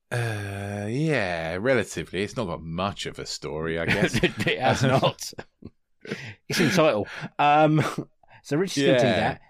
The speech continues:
Speaker 2: Then we're gonna talk about if we liked the first one. Then we'll talk about if we liked the second one.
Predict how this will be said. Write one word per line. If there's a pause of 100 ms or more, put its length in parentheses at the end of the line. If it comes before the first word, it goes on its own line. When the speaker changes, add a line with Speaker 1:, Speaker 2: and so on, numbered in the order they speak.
(120)
Speaker 2:
Then
we're
gonna
talk
about (120)
if
we
liked
the
first
one.
Then
we'll
talk
about
if
we
liked
the
second
one.